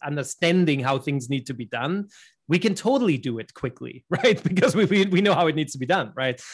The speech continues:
Um, and I don't need to scramble to hire five freelancers and figure out how to do things. I'm like, "No, we know exactly, we're ready to go," right? Um, but, you know, usually for names, uh, you know, for names, it's two weeks, um, you know, to, to see the first names. And then, you know, if, if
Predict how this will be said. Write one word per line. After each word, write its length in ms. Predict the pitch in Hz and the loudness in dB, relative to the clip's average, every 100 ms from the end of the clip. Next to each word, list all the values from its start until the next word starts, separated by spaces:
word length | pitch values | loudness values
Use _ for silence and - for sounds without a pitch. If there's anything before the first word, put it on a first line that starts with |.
| - 147 | -8 0
Um, 180 | 139 | 0
and 100 | 139 | 2
I 60 | 165 | 2
don't 80 | 180 | 2
need 160 | 175 | 2
to 80 | 170 | 0
scramble 480 | - 165 151 160 143 | -2 0 0 2 0
to 120 | 120 123 | -2 -2
hire 240 | 135 131 | 0 0
five 260 | 151 131 131 | 0 -2 -2
freelancers 540 | 143 143 127 123 123 | 0 0 0 -4 -8
and 100 | 127 | -6
figure 200 | 139 135 | -4 -4
out 100 | 123 | -2
how 120 | 123 | -4
to 120 | - | -4
do 160 | 117 151 | -2 -2
things. 380 | 147 113 117 135 | -2 -6 -6 -6
I'm 100 | 131 | -4
like, 160 | 127 | -4
"No, 280 | 165 170 113 - | 0 0 0 -4
we 100 | 139 | -4
know 100 | 135 | -2
exactly, 320 | 127 143 131 139 | -4 -4 -2 0
we're 40 | |
ready 180 | 135 131 | 0 -2
to 120 | 127 | -6
go," 220 | 117 120 - | -8 -8 -8
right? 260 | 131 123 - - - - 151 | -8 -8 -8 -18 -20 -6 0
Um, 300 | 139 143 143 | 2 2 2
but, 260 | 202 202 - | 2 2 2
you 80 | 294 | 2
know, 100 | 240 | 4
usually 440 | 208 202 214 190 | 4 2 2 2
for 140 | 185 160 | 2 0
names, 540 | 151 156 156 - - | 2 0 0 -4 -6
uh, 340 | 143 139 135 151 | -2 0 0 0
you 100 | 151 | -2
know, 140 | 127 | -2
for 100 | - | -2
names, 240 | 135 139 139 | -4 -2 -4
it's 160 | - | -6
two 180 | - 147 | -2 0
weeks, 400 | 143 143 143 - _ - _ 131 | 2 0 -2 -8 _ -20 _ -2
um, 280 | 131 135 | -2 -2
you 120 | 143 135 | -4 -2
know, 160 | 127 | -2
to, 180 | 123 143 | -2 -6
to 140 | 123 | -6
see 140 | 135 147 | -4 -4
the 100 | 131 | -4
first 320 | 143 127 - | -4 -6 -6
names. 380 | 127 127 131 135 | -4 -4 -6 -6
And 100 | 127 | -4
then, 300 | 123 123 127 | -4 -4 -6
you 80 | 147 | -6
know, 200 | 117 - | -6 -8
if, 140 | 139 - | -12 -10
if 160 | 151 | -10